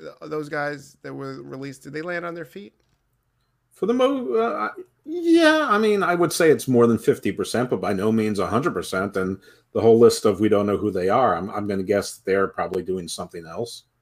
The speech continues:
Speaker 1: All right, let's, let's go through the twenty twenty list.
Speaker 2: How
Speaker 1: Zelina
Speaker 2: many?
Speaker 1: Vega.
Speaker 2: Just what was the number of people that were, that, that we deemed not, that we didn't need to list? What's the
Speaker 1: Oh,
Speaker 2: number?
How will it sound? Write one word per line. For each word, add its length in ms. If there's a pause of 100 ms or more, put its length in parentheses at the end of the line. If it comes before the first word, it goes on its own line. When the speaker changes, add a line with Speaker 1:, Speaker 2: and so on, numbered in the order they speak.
(920)
Speaker 1:
All 60
right, 160
let's, 320
let's 200
go 140
through 140
the 100
twenty 240
twenty 300
list. 340 (1160)
Speaker 2:
How 160
Speaker 1:
Zelina 40
Speaker 2:
many? 280
Speaker 1:
Vega. 160
Speaker 2:
Just 160
what 100
was 160
the 120
number 640
of 180
people 440
that 300
were, 360
that, 200 (140)
that 120
we 160 (120)
deemed 440
not, 340 (280)
that 120
we 100
didn't 140
need 160
to 180 (140)
list? 420 (800)
What's 180
the 80
Speaker 1:
Oh, 80
Speaker 2:
number? 240